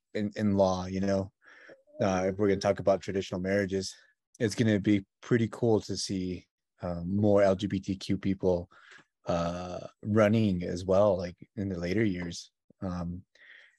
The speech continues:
and I'm, I'm really interested to see how council actually does a lot of, makes a lot of leadway because, you know, um, we get so used to um, shitty ass dudes <laughs> that are council delegates.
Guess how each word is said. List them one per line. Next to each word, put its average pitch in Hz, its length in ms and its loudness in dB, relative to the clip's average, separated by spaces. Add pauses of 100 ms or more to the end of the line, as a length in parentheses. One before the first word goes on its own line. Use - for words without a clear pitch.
(140)
and 92 340 2
I'm, 143 240 2
I'm 170 220 2
really 165 260 6
interested 139 460 0
to 120 80 -2
see 120 320 0
how 107 720 4
council 104 640 -2
actually 101 340 -4
does 95 320 -2
a 123 40 -2
lot 98 240 -2
of, 87 120 -12 (120)
makes 101 380 -2
a 101 40 -6
lot 95 180 0
of 90 160 -4 (520)
leadway 110 500 2
because, 95 420 -4 (680)
you 127 80 4
know, 113 260 6 (260)
um, 104 340 2
we 101 80 -2
get 120 140 0
so - 140 -6
used 104 340 -6
to 98 320 2 (300)
um, 92 200 -8
shitty 98 340 -2
ass 92 160 0
dudes - 500 -2
<laughs> - 40 -20
that 117 180 6
are 110 100 4
council 104 340 0
delegates. 98 720 -4